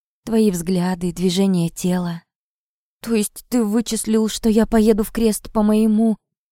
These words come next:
дыханию?» Майкл криво улыбается. «Не только.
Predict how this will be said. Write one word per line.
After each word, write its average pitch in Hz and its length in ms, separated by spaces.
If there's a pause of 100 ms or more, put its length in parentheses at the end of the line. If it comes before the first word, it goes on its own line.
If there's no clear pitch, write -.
дыханию?» 208 1000 (1120)
Майкл 202 460
криво 185 340
улыбается. 185 840 (1000)
«Не 233 220
только. 165 560